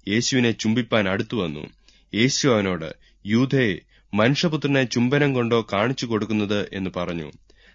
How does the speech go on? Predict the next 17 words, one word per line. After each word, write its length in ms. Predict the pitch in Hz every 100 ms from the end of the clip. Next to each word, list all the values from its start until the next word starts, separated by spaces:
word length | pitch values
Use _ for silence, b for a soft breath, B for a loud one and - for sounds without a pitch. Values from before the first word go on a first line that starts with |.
| -
സംഭവിപ്പാൻ 720 | - 107 117 135 131 139 131
പോകുന്നത് 440 | 113 117 120 113
അവന്റെ 380 | 110 - 110 107
കൂടെയുള്ളവർ 720 | 104 117 127 139 117 110 107 -
കണ്ടു. 340 | 92 90 80 - _ _ -
"കർത്താവേ, 480 | 95 - 120 110 92 b b b 107
ഞങ്ങൾ 300 | 117 143 131
വാൾ 240 | 110 135
കൊണ്ട് 240 | 160 143 127
വെട്ടേണമോ?" 680 | 110 - 135 135 131 123 -
എന്ന് 140 | 107
ചോദിച്ചു. 560 | 98 101 101 92 - 73 - _ _ _ _ _ _ 107
അവരിൽ 380 | 113 139 151 -
ഒരുത്തൻ 380 | 113 117 120 104
മഹാപുരോഹിതന്റെ 1000 | 101 101 98 151 139 123 131 127 123 110
ദാസനെ 500 | 101 104 123 139 127
വെട്ടി 340 | 110 95 101